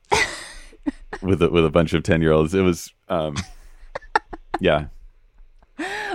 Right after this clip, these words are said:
Speaker 1: Uh, one of mine used to be, for
Speaker 2: <laughs>
Speaker 1: complicated reasons, Return of the Mac. But
Speaker 2: Oh,
Speaker 1: since listening to
Speaker 2: fascinating.
Speaker 1: sixty songs that explain the ninety, the episode from,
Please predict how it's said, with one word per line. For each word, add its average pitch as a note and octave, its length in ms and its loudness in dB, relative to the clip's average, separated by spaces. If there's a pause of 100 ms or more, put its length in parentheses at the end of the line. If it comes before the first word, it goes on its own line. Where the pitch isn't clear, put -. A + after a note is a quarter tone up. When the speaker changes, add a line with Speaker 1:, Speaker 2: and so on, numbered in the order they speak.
(140)
Speaker 1:
Uh, A#3+ 300 6
one B3 300 2
of C#4+ 60 4
mine A3 360 2
used G3+ 400 0
to G3 80 0
be, E3+ 200 4
for F#3+ 320 4
Speaker 2:
<laughs> - 20 -12
Speaker 1:
complicated G3 540 2
reasons, F3 520 -6 (320)
Return G#3 340 4
of G3+ 120 0
the G3 60 -2
Mac. F3 540 -2 (760)
But A#3 160 6
Speaker 2:
Oh, D#3+ 120 2
Speaker 1:
since A#3+ 260 2
listening A3 520 2
to - 180 0
Speaker 2:
fascinating. F#3 600 2 (240)
Speaker 1:
sixty - 460 0
songs G3 720 0
that F#3 200 -2
explain F#3+ 420 2
the F3+ 80 -2
ninety, F3+ 320 0
the F3+ 160 2
episode F3 680 2 (120)
from, F3+ 380 2